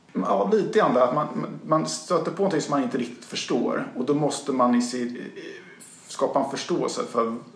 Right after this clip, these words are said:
varför gav den här personen pengar till den här restaurangen. Det här var ju helt ologiskt. Och så hittar man en lösning. Ja, men det gjorde han bara för att han ville liksom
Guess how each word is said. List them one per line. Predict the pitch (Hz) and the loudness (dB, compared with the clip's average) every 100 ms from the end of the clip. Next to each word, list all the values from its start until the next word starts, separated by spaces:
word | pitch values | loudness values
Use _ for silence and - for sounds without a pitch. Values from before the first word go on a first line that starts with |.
| - - - - - | -20 -20 -20 -20 -2
varför | 147 160 151 - 135 | 4 6 6 2 2
gav | 143 120 113 110 | 4 6 6 4
den | 117 | -2
här | 110 107 | -2 -4
personen | 117 120 110 107 107 - | -6 -6 -2 -2 -4 -4
pengar | 117 113 - | -2 -2 -2
till | 117 | -4
den | - | -2
här | |
restaurangen. | - - - - - - - | -4 -4 -4 -4 -4 -4 -2
Det | 123 | 0
här | 123 127 | 2 0
var | 117 117 | 0 -2
ju | 110 110 | -2 -4
helt | 110 127 110 - - | -2 -2 -2 -6 -4
ologiskt. | 117 113 110 107 - - - - - - _ _ _ - - - | -2 0 0 0 -8 -12 -12 -14 -16 -20 _ _ _ -20 -20 -8
Och | 123 | -2
så | 135 127 | 0 2
hittar | 135 - 117 | 0 -2 -2
man | 110 | 0
en | 110 113 | 0 2
lösning. | 113 - - 110 143 | 2 0 -6 -4 4
Ja, | 135 | 4
men | 120 120 | 6 4
det | 147 | 4
gjorde | 123 110 110 | 2 0 0
han | 110 110 | -2 2
bara | 113 110 | 2 2
för | - | 2
att | - | -2
han | 113 113 - | -2 -6 -4
ville | 110 113 - | -4 -2 -4
liksom | - - - 110 | -4 -6 -4 -4